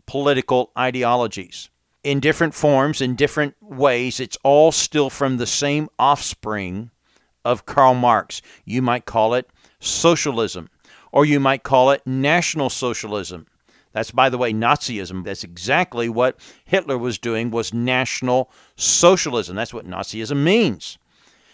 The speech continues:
And can you believe it? There are people here in our own country r-, saying that's exactly what we need here. Then you have fascism. Then you have communism,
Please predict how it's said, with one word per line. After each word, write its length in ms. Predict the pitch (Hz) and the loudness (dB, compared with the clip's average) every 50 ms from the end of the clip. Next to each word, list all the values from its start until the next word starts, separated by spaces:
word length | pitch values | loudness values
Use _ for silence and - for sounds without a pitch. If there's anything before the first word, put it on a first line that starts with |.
| _ _ _ _ - - | _ _ _ _ -14 -12
And 120 | 107 - | -12 -8
can 100 | - 127 | -6 -6
you 80 | 131 120 | -4 -2
believe 280 | 113 139 156 175 196 | 2 4 4 4 2
it? 100 | 185 165 | 0 -2
There 100 | 135 123 | -2 -4
are 40 | 110 | -4
people 280 | - 139 139 - 131 127 | -4 -6 -6 -4 -4 -2
here 160 | 139 143 143 | 0 0 2
in 80 | 139 | 2
our 120 | 135 139 143 | 2 2 2
own 120 | 143 143 | 2 0
country 500 | - - 170 202 202 - - 135 135 131 120 113 113 | 2 2 2 2 2 0 -4 -4 -4 -6 -8 -12 -12
r-, 200 | 120 139 - 120 | -12 -12 -12 -10
saying 280 | 107 - 139 139 139 135 | -4 0 0 2 2 2
that's 280 | 110 127 131 - - - | 0 -2 -2 -4 -8 -18
exactly 500 | 92 78 82 104 139 147 147 - 143 139 | -16 -12 -4 -2 -2 -2 0 -2 -2 0
what 180 | 139 139 123 | 0 -2 0
we 100 | 127 135 131 | -2 -2 -2
need 200 | 135 131 127 110 | -2 -4 -4 -4
here. 300 | 139 165 151 113 - _ _ _ - - - _ _ _ _ _ _ - | -4 -4 -4 -4 -6 _ _ _ -20 -20 -20 _ _ _ _ _ _ -6
Then 120 | 117 139 | -2 0
you 80 | 143 143 | 2 2
have 140 | 156 143 | 0 0
fascism. 840 | - - - - - - 160 185 214 - - 180 147 - - 82 - _ _ - | -2 -6 -10 -6 2 4 4 4 4 2 0 -2 -2 -4 -4 -12 -16 _ _ -2
Then 180 | 110 135 143 | 0 0 0
you 100 | 151 147 | 0 0
have 280 | 139 147 147 - _ - | 2 0 0 0 _ -14
communism, 800 | - - 170 175 196 214 208 180 143 117 90 - - - _ | -8 0 4 6 6 6 6 2 -2 -2 -4 -8 -12 -18 _